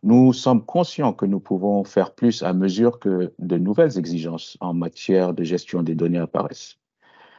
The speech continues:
Alors, dans Oracle Database vingt-trois C, nous nous sommes attachés, euh, à faciliter la tâche des développeurs pour créer la prochaine génération d'applications,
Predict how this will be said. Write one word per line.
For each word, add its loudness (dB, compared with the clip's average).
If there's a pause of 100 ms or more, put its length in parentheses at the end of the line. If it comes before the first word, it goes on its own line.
(120)
Alors, 4
dans 4
Oracle 2 (160)
Database 0
vingt-trois -4
C, -4 (540)
nous 8
nous 8
sommes 2
attachés, 0
euh, 0 (140)
à 0
faciliter -2
la 0
tâche -2
des -6
développeurs -10 (320)
pour -2
créer 0
la 0
prochaine 0 (360)
génération -2
d'applications, -2